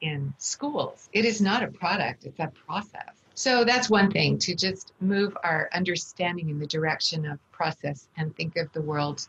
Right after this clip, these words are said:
as verbs. And the second is to raise our tolerance for ambiguity, or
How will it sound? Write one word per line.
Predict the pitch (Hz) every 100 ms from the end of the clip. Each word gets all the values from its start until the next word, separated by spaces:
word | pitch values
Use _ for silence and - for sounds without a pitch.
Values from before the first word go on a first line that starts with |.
| -
as | 156 139 - _
verbs. | 170 160 143 - -
And | 202
the | 190
second | 190 220 214 226 208
is | 170 165 -
to | 190 180 170 - - _
raise | 170 185 185 185 -
our | 175
tolerance | 170 - 175 165 156 143
for | - -
ambiguity, | 165 160 151 156 160 156 139 147 _ -
or | 170 165